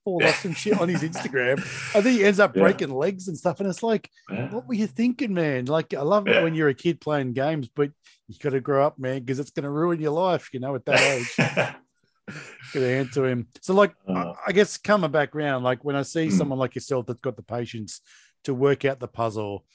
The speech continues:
Speaker 1: and, uh, I
Speaker 2: Mm.
Speaker 1: think the motivation is, "Oh, w-, you know what, I'm trying to cover some costs. Would I like to do this for a living? Shit, yeah." But in the meantime, this is just keeping me alive. This is my art. This is, this is what I enjoy.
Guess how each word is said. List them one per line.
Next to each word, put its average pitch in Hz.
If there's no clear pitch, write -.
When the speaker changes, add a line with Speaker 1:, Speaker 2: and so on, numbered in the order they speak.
Speaker 1:
and, 107
uh, 107
I 117
Speaker 2:
Mm. -
Speaker 1:
think 143
the 127
motivation 117
is, 104
"Oh, 131
w-, 262
you 131
know 139
what, 135
I'm 120
trying 165
to 131
cover 131
some 104
costs. -
Would 156
I 151
like 147
to 151
do 143
this 131
for 123
a -
living? 139
Shit, -
yeah." 120
But 156
in 160
the 160
meantime, 135
this 135
is 117
just -
keeping 127
me 113
alive. 107
This 131
is 131
my 107
art. 110
This -
is, 107
this 131
is 113
what 110
I 110
enjoy. 101